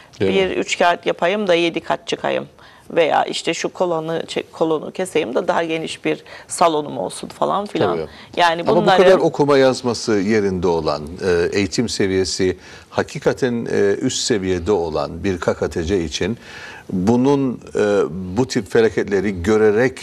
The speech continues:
Speaker 1: mi farkında olmamız lazım? Yani bu insanlık hali midir? Yoksa bilhassa biz K K T'cilerin, e, bize bir şey olmaz, vurdum duymazlığımızdan mı kaynaklanan bir şeydir bu?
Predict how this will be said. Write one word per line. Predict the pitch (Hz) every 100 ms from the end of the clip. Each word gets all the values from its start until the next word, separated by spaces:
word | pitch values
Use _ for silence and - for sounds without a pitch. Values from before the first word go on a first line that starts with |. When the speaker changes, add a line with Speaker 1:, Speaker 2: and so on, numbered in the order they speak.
| - -
Speaker 1:
mi | 92 90
farkında | - 85 76 80 76 73
olmamız | 76 76 76 76 -
lazım? | 92 85 82 76 - -
Yani | 92 95
bu | 104 -
insanlık | 104 - 104 139 -
hali | 98 80
midir? | 71 78 135 - - - -
Yoksa | 101 - 113 107 -
bilhassa | 131 104 - 104
biz | 110
K | - 110
K | 110
T'cilerin, | 87 98 87 92 87 85 104 - - - -
e, | 107 98
bize | 101 117
bir | 104
şey | - 117
olmaz, | 107 104 104 101 -
vurdum | 98 104 101 98
duymazlığımızdan | 98 95 95 90 90 87 80 95
mı | 92
kaynaklanan | 78 82 78 76 85 78 78 73
bir | 76
şeydir | - 78 71 73 65
bu? | 71